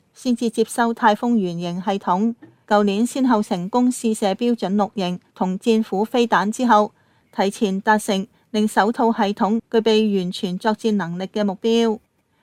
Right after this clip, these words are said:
舊年十二月，美國太平洋陸軍發言人菲利普斯亦都向日本媒體表示，美軍計劃喺印太地區建立冷戰結束之後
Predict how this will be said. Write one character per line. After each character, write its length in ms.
舊 140
年 200
十 120
二 60
月， 380
美 100
國 100
太 220
平 260
洋 200
陸 180
軍 220
發 160
言 220
人 220
菲 160
利 220
普 260
斯 160
亦 180
都 180
向 220
日 80
本 160
媒 200
體 280
表 180
示， 340
美 180
軍 260
計 180
劃 140
喺 120
印 260
太 240
地 220
區 340
建 140
立 60
冷 400
戰 280
結 200
束 100
之 200
後 260